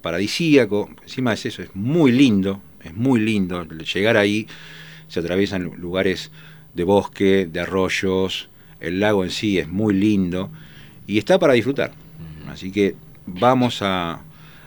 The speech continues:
Speaker 1: al Lago Escondido para que de Escondido sola tenga, solamente tenga el nombre.
Speaker 2: Ujú.
Speaker 1: Queremos que sea un, eh, un lago más que conocido. Queremos que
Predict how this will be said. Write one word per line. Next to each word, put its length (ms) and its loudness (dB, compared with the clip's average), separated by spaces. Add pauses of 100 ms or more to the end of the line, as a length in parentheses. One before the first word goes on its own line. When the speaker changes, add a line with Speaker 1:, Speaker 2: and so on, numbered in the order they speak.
Speaker 1:
al 180 -2
Lago 180 4
Escondido 560 4
para 200 0
que 100 0
de 80 4
Escondido 400 2
sola 240 -2
tenga, 320 -6
solamente 440 2
tenga 180 6
el 80 4
nombre. 440 -2 (320)
Speaker 2:
Ujú. 80 -10
Speaker 1:
Queremos 300 0
que 120 -4
sea 360 4 (500)
un, 260 -6
eh, 100 -10
un 180 -4
lago 220 4
más 200 4
que 120 -2
conocido. 600 -8
Queremos 320 -6
que 260 -8